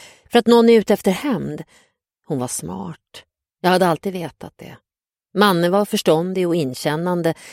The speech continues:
men Hedvig räknade ut saker och låg alltid steget före. Peter mumlade något och skakade på huvudet.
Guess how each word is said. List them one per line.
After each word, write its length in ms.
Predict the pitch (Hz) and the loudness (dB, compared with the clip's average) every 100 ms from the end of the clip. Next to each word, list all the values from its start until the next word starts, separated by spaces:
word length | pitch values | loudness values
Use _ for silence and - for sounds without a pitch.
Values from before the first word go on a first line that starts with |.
| - | -6
men 140 | 214 226 | 2 4
Hedvig 580 | 262 240 214 226 - | 4 2 0 -2 0
räknade 420 | 220 208 - 185 143 | 0 0 -2 -2 -2
ut 160 | 160 | -4
saker 480 | - 139 143 - 156 | -6 -6 -6 -6 -4
och 120 | 147 | -2
låg 180 | 147 147 | -2 -2
alltid 480 | 180 165 - - 196 | 0 -2 -4 -6 -4
steget 520 | - 170 160 160 - | -4 -4 -4 -6 -12
före. 420 | - 123 147 175 - _ _ _ _ - | -10 -10 -12 -16 -20 _ _ _ _ 2
Peter 280 | 202 190 190 | 2 4 4
mumlade 520 | 185 147 135 151 170 | 4 2 0 0 0
något 300 | 170 175 - - - | -2 -4 -10 -20 -12
och 160 | 202 | -8
skakade 460 | - 156 120 - - | -4 -4 -4 -8 -10
på 140 | - | -8
huvudet. 340 | 139 - 156 | -10 -10 -14